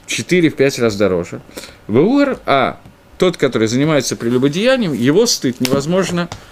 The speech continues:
никаким образом ликвидировать. Я не говорю о людях, которые не стыдятся, а гордятся тем, что они это сделали. Э, такие люди есть. Мы знаем, что это,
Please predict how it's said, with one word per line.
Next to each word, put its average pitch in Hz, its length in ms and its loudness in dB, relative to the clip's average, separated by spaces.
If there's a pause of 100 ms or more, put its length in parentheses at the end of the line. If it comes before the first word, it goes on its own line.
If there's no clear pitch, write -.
(120)
никаким 127 400 2
образом 135 360 0
ликвидировать. 101 720 -2 (360)
Я 127 100 2
не 165 100 -2
говорю 160 300 4
о 120 60 4
людях, 131 300 0
которые 104 380 0
не 113 100 2
стыдятся, 147 600 0
а 117 40 0
гордятся 113 640 -2
тем, 92 240 -6
что - 180 -4
они 104 140 0
это 120 200 0
сделали. 180 500 0 (520)
Э, 131 600 0
такие 180 260 0
люди 147 200 2
есть. 90 420 -2
Мы 95 100 -2
знаем, 101 340 0
что - 200 -4
это, 80 480 -4